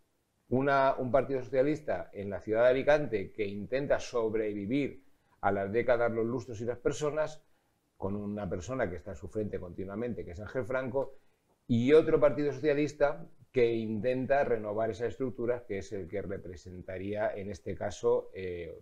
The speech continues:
o, o dibujaríamos con la cara de María José Azuara. Entonces, esto es lo que está ahora mismo en cuestión. ¿A quién designará? Es una votación primaria socialista, ellos sabrán, pero lo que desde fuera, desde el balcón se ve, y luego,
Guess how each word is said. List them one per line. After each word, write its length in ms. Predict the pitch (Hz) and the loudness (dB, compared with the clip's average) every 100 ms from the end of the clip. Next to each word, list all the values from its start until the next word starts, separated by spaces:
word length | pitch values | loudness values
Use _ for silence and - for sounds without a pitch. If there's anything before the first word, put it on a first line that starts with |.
| 90 | -14
o, 280 | 90 90 95 | -10 -6 -6
o 40 | |
dibujaríamos 680 | 92 95 - 101 98 104 104 | -4 -4 -4 -4 -2 -4 -6
con 140 | 104 | -8
la 120 | 92 92 | -8 -8
cara 200 | 98 101 | -8 -8
de 60 | |
María 240 | 101 92 82 | -10 -14 -18
José 220 | 90 82 | -20 -20
Azuara. 340 | - - _ _ _ _ _ _ - | -20 -20 _ _ _ _ _ _ -6
Entonces, 340 | 92 113 127 | 2 4 2
esto 200 | - - | -4 -2
es 60 | 135 | 0
lo 140 | 135 107 | 0 -2
que 80 | |
está 220 | 101 - 101 | -4 -4 -4
ahora 200 | 98 95 | -4 -6
mismo 340 | 101 98 95 | -8 -8 -10
en 60 | 90 | -12
cuestión. 520 | 87 - 147 123 87 - - _ _ - | -14 0 2 2 -4 -18 -20 _ _ -2
¿A 200 | 104 95 | 0 0
quién 720 | 117 131 135 135 135 127 123 | 0 0 0 -2 -2 -2 -2
designará? 560 | 117 - 120 120 131 | -2 -4 -2 2 4
Es 140 | 131 117 | 2 0
una 140 | 110 | -6
votación 580 | 107 101 95 98 95 107 | -6 -6 -6 -6 -6 -4
primaria 300 | 104 107 104 | -4 -4 -6
socialista, 340 | 92 101 107 120 | -6 -6 -2 0
ellos 200 | 107 87 | 0 -2
sabrán, 340 | 90 95 92 - | -8 -8 -8 0
pero 340 | 117 107 101 110 | 2 2 -2 0
lo 220 | 110 98 | 0 0
que 100 | 104 | -2
desde 340 | 104 101 98 | -2 -2 -4
fuera, 420 | 101 127 147 139 101 | -2 6 8 6 4
desde 280 | 104 95 | -2 -2
el 40 | 104 | -4
balcón 360 | 101 101 117 110 | -4 -4 -6 -2
se 160 | 123 | 0
ve, 240 | 127 156 165 | 4 4 2
y 120 | 107 | -6
luego, 340 | 98 123 147 | 0 2 2